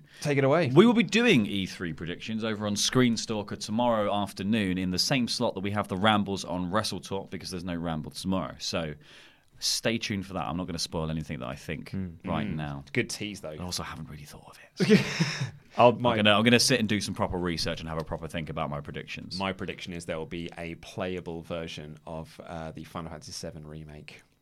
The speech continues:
Speaker 2: That's probably true.
Speaker 1: Yeah.
Speaker 2: Yeah.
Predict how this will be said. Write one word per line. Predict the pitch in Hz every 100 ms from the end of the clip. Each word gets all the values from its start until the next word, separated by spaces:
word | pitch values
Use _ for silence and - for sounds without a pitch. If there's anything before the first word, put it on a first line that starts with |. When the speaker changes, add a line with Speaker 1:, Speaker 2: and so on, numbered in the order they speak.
| _ - - - -
Speaker 2:
That's | 135 143 -
probably | - 143 113 101 101 95 90 -
true. | - - 71 65 -
Speaker 1:
Yeah. | 65 73
Speaker 2:
Yeah. | 76